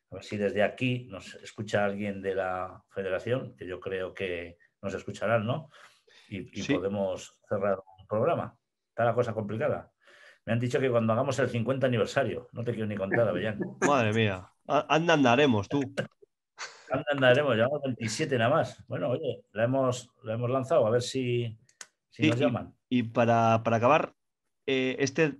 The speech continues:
Speaker 2: sábado doce, ah, bueno, próximo sábado,
Speaker 1: Sí.
Speaker 2: el siguiente, sí, creo
Speaker 1: Ahora.
Speaker 2: que es este sábado, a las diez y media hay una charla de, en la primera planta del edificio de Federaciones que lo da otro entrevistado en este podcast,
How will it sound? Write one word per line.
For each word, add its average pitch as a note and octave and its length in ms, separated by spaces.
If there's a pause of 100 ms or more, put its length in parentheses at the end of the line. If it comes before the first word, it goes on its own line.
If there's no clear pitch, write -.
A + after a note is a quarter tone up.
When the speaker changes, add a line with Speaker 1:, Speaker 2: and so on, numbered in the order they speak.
Speaker 2:
sábado D3+ 480
doce, F3+ 480 (320)
ah, A2+ 360
bueno, B2+ 220
próximo A#2+ 320
sábado, C3+ 720
Speaker 1:
Sí. A2+ 80
Speaker 2:
el G#2+ 60
siguiente, B2 480
sí, - 160
creo A2+ 100
Speaker 1:
Ahora. A2+ 140
Speaker 2:
que - 40
es - 60
este A2 140
sábado, C3+ 360 (460)
a A#2+ 80
las B2+ 100
diez C#3+ 140
y F3 60
media F#3 400
hay D#3+ 160
una D#3+ 180
charla F3+ 400
de, A#2 800
en A2 200
la G#2 240
primera A#2+ 380
planta D3 360
del C3+ 80
edificio A#2+ 340
de A#2+ 80
Federaciones B2 720 (480)
que A#2+ 140
lo A2+ 140
da B2+ 720
otro C3+ 720
entrevistado A#2 580
en A#2 80
este A2+ 480
podcast, C#3 540